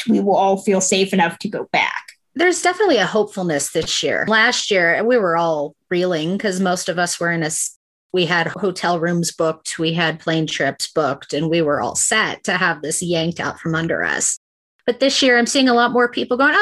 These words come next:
Speaker 2: "Okay, well, it sucks this is happening, but we're a year closer to twenty twenty-two." I'm glad for the T C M people. It's not nearly as slapdash as last year must have been.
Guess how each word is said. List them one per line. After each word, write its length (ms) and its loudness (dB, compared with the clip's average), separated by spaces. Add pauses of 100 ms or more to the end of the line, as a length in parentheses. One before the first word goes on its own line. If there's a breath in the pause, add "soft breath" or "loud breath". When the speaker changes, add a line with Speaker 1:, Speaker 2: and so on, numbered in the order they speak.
Speaker 2:
"Okay, 300 2
well, 220 2
it 140 -2
sucks 420 -4
this 220 -4
is 140 -2
happening, 480 0
but 200 2
we're 140 2
a 80 4
year 220 0
closer 360 -6
to 120 -6
twenty 320 -6
twenty-two." 920 2 (180)
I'm 240 -6 (180)
glad 380 2
for 100 -4
the 100 -2
T 200 -4
C 160 -2
M 120 0
people. 360 -2
It's 180 -4
not 140 -2
nearly 280 0
as 140 0
slapdash 800 -2
as 160 -6
last 320 -4
year 120 0
must 360 0
have 120 -8
been. 460 -4